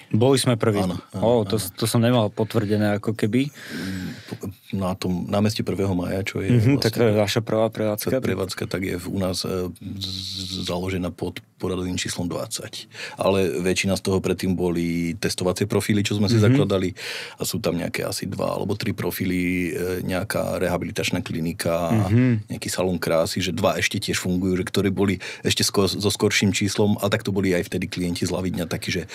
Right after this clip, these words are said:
Speaker 2: priami, že obchodník sa zavolal a dohodli sa rovno, že ideme si
Speaker 1: <laughs> OK.
Speaker 2: vyskúšať.
Speaker 1: Tak to,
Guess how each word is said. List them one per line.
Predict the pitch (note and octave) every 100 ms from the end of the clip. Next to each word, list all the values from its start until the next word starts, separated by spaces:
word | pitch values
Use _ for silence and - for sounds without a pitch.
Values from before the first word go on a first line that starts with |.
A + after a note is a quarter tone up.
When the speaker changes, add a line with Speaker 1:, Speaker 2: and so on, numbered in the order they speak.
| - - -
Speaker 2:
priami, | E2 F2+ E2+
že | E2+ D#2+ - -
obchodník | F2 - E2 E2 -
sa | D#2 -
zavolal | F#2 F2 F2+ F2 D#2 D2
a | E2
dohodli | F2 F2+ E2
sa | -
rovno, | - F#2 F2+
že | F2+
ideme | F#2 A2
si | D#3+
Speaker 1:
<laughs> |
OK. | B2+
Speaker 2:
vyskúšať. | A2 A#2 C3+ D3 - - - -
Speaker 1:
Tak | A#2+
to, | A2